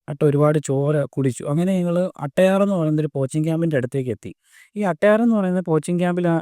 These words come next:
നിന്നപ്പോഴാണ് ശരിക്കും എൻ്റെ മുതുകത്തു നിന്നൊക്കെ അട്ടയൊക്കെ തട്ടിക്കളയുന്നൊരു സാഹചര്യം ഉണ്ടായി. കോട്ടിൻ്റെ ഉള്ളിലൂടെയൊക്കെ കയറി അട്ട കടിക്കുന്നൊരവസ്ഥ. ഈ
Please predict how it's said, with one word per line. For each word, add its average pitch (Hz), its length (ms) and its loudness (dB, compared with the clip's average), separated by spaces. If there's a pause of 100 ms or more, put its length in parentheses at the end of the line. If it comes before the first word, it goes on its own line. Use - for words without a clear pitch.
(120)
നിന്നപ്പോഴാണ് 151 640 0
ശരിക്കും 147 460 -4
എൻ്റെ 147 180 0
മുതുകത്തു 147 400 -2
നിന്നൊക്കെ 156 320 0 (140)
അട്ടയൊക്കെ 135 420 -4
തട്ടിക്കളയുന്നൊരു 135 580 -4
സാഹചര്യം 131 260 -2
ഉണ്ടായി. 117 180 -6
കോട്ടിൻ്റെ 165 480 -2
ഉള്ളിലൂടെയൊക്കെ 160 600 0
കയറി 139 300 -6 (500)
അട്ട 165 140 -2
കടിക്കുന്നൊരവസ്ഥ. 151 720 0 (600)
ഈ 196 80 -2